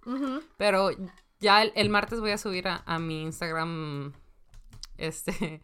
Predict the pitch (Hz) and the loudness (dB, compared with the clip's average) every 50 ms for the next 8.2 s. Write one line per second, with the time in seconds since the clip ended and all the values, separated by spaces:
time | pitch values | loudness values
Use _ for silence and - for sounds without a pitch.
0 | - - - - - 160 - 175 170 - - 175 170 - 170 160 233 226 214 208 | -20 -20 -8 -4 -2 -2 0 0 -2 -2 -2 -4 -4 -4 -2 0 2 4 4 4
1 | - 220 214 190 190 208 220 233 247 233 220 202 202 196 202 208 214 208 208 190 | 4 2 2 4 4 2 4 2 2 4 6 6 6 6 4 2 2 2 0 -2
2 | 175 180 185 - 180 180 185 220 226 208 170 160 - - - 165 165 170 165 165 | -2 -4 -4 -4 -4 -2 0 0 2 2 2 2 2 0 -4 -6 -6 -8 -8 -2
3 | - - 185 180 - 180 175 175 165 165 160 165 160 165 160 160 170 175 175 190 | 4 6 6 6 6 4 4 6 6 6 6 6 6 4 4 4 2 2 0 0
4 | 170 175 175 180 185 208 190 185 165 156 160 165 160 165 165 - 165 165 160 - | 2 2 2 2 0 0 0 0 0 0 0 -2 -2 -2 -2 -2 -4 -4 -4 -6
5 | - 190 175 - - - - - - - - - 185 190 190 196 196 226 - - | -10 -10 -12 -14 -16 -20 -20 -20 -20 -20 -12 -4 -2 0 2 4 4 4 4 4
6 | 294 277 269 320 349 - - - _ - - - 269 247 220 233 240 - 269 285 | 6 8 10 10 10 8 4 -6 _ -6 -2 0 2 2 0 -2 -4 -2 0 2
7 | 285 269 247 - 233 233 247 240 240 208 175 - - 165 151 165 165 - - 107 | 2 2 0 -2 -2 -4 -2 -4 -4 -6 -6 -8 -10 -12 -10 -12 -12 -12 -14 -14
8 | - - - | -14 -16 -18